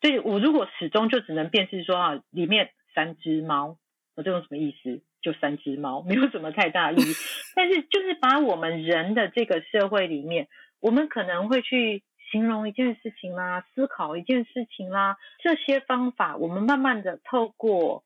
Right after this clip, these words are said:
Speaker 1: 电脑的程式啊，然后把它放进去之后，这些东西才能够被我们来用。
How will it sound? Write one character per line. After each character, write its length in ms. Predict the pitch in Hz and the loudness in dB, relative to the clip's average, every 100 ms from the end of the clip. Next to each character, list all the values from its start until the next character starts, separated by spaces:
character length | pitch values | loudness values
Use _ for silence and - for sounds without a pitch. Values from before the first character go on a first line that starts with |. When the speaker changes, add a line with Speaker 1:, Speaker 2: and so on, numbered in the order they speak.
| - | 2
Speaker 1:
电 160 | 302 | 2
脑 160 | 226 151 | 2 -2
的 100 | 151 | -4
程 260 | - 156 | -2 -4
式 280 | 170 - - 175 | -2 -2 0 -2
啊， 200 | 135 - _ _ | -2 -8 _ _
然 100 | 196 | -2
后 120 | 226 | 0
把 120 | 302 - | 0 -2
它 140 | 180 | -6
放 400 | - 311 277 190 | -2 2 2 0
进 240 | - 190 | -6 -6
去 240 | 160 - 160 | -4 -4 -4
之 240 | - 156 | -2 -4
后， 200 | 160 131 _ _ - | -2 -2 _ _ 0
这 100 | 339 | 2
些 160 | 302 | 2
东 160 | 277 254 | 0 -2
西 140 | - | -2
才 140 | 208 165 | -6 -6
能 140 | 147 | -6
够 140 | 160 156 | -4 -2
被 180 | 160 | -2
我 160 | 139 - | -2 -4
们 160 | 131 147 | -8 -10
来 140 | 147 | -8
用。 320 | 151 151 - | -4 -4 -6